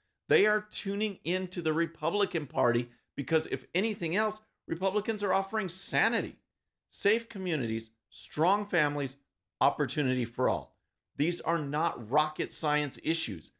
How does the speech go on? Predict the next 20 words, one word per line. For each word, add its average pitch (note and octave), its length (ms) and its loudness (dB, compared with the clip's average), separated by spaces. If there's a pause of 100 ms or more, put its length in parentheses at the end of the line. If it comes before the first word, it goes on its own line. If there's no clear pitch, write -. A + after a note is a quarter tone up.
(160)
Yet B2+ 200 2
now, C3+ 400 0 (180)
in B2 120 -4
twenty D#3+ 340 -2
twenty-two, E3+ 640 -4 (260)
they D#3 80 -2
seem G3 260 -4
almost G3 500 -4
profound E3+ 760 -2 (320)
because D#3 360 -2 (180)
what D#3 180 -2
we E3+ 200 -2
are G#3+ 140 0
hearing G3+ 360 -4
from F3 180 -6
the D#3+ 80 0
left F3 300 0 (180)
is C#3+ 160 -4
just D#3+ 220 -6
so F3+ 300 -2